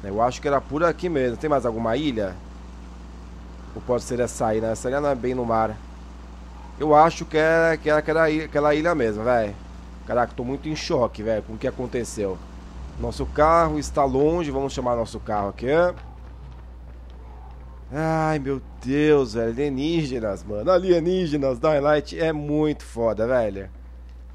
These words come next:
Dying Light viaja muito, né, mano? Bizarro isso. Bom, mas agora vocês sabem, e eu também já sei o que acontece, velho, nesse easter egg. Eu curti, velho. Achei bem da hora. Façam aí vocês também, tá?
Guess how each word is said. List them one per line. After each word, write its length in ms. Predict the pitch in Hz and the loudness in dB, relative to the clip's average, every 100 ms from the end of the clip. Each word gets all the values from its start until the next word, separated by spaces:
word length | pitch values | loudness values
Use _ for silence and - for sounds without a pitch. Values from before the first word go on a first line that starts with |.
| - - - | -18 -18 -4
Dying 160 | 117 117 | 0 2
Light 240 | 131 - | 2 0
viaja 380 | 117 131 127 156 | 2 4 4 2
muito, 460 | 127 123 143 - | 0 -2 -2 -4
né, 140 | 107 113 | -4 -2
mano? 380 | 107 98 95 90 | -2 -6 -8 -10
Bizarro 640 | 113 113 - 120 127 101 95 | -14 -14 -2 4 4 2 -6
isso. 300 | 92 - - - - - - - - - - - - - - - - - - - - - - | -8 -10 -14 -14 -16 -18 -16 -16 -16 -18 -18 -18 -16 -16 -16 -16 -16 -16 -16 -16 -16 -14 2
Bom, 140 | 160 | 4
mas 120 | 139 131 | 6 6
agora 200 | 147 160 | 6 6
vocês 240 | 190 185 | 4 2
sabem, 500 | - 151 165 175 175 | 8 10 10 6 2
e 60 | 151 | 2
eu 120 | 175 | 2
também 320 | 196 175 175 | 2 2 4
já 160 | 175 165 | 4 2
sei 460 | - 139 160 160 - - - - 151 127 | 2 2 2 -2 -10 -14 -14 -10 -10 -6
o 60 | |
que 100 | 156 | 2
acontece, 760 | 156 170 170 156 139 143 - 139 | 2 4 0 4 6 6 2 -2
velho, 280 | 143 143 | 0 2
nesse 340 | 143 151 143 143 | 2 0 -2 -6
easter 280 | - 202 139 | -4 0 4
egg. 300 | 135 127 143 | 4 4 0
Eu 160 | 165 | -2
curti, 380 | 170 180 143 120 | 0 0 0 0
velho. 200 | 104 101 | 0 0
Achei 220 | 110 147 | -2 -4
bem 240 | 120 160 190 | 0 2 4
da 100 | 143 | 4
hora. 440 | 139 151 156 151 - - - - - - - | 6 6 4 0 -10 -16 -16 -16 -16 -16 -18
Façam 540 | - 147 160 147 156 151 | -2 6 6 6 2 2
aí 80 | |
vocês 400 | 139 139 143 135 | 2 0 0 -2
também, 360 | 160 135 117 120 | 0 2 2 0
tá? 380 | 117 113 117 | 0 0 0